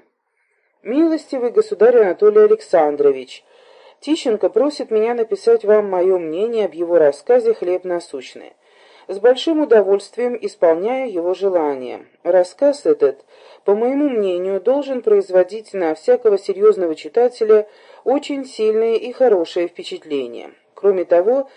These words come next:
рассказ написан очень хорошо. Вы хорошо сделаете, если напечатаете его. Примечание первое.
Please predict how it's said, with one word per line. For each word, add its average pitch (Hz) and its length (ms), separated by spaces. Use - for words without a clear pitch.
рассказ 254 500
написан 214 560
очень 180 260
хорошо. 170 680
Вы 226 180
хорошо 214 420
сделаете, 226 600
если 202 360
напечатаете 185 920
его. 139 300
Примечание 151 720
первое. 123 560